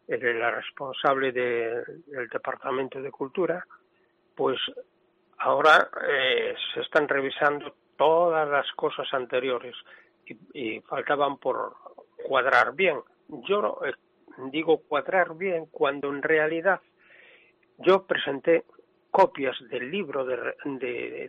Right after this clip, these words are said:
de, de, de facturas que tenemos y no, no cuadraba bien para ellos y en cambio para mí yo estaba en déficit y sigo estando en déficit.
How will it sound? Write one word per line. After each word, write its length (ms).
de, 140
de, 220
de 160
facturas 580
que 80
tenemos 460
y 600
no, 1000
no 240
cuadraba 500
bien 260
para 300
ellos 220
y 100
en 160
cambio 340
para 200
mí 180
yo 100
estaba 420
en 200
déficit 520
y 180
sigo 200
estando 380
en 100
déficit. 460